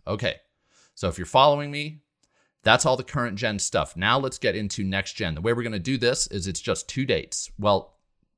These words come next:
mostly just two dates, November tenth and November twelfth.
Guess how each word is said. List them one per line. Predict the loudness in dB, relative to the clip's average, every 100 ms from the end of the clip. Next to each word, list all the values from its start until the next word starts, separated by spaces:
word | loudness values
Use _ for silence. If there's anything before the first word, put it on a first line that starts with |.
| _ _ _ -4
mostly | 4 4 4 0
just | -4 -6 -6
two | -6
dates, | -6 -8 -8 -10 _ _ _
November | -2 2 2
tenth | 0 -2 -4 -6 _ _
and | -4 -2
November | 0 -2 -4
twelfth. | -4 -2 -4 -8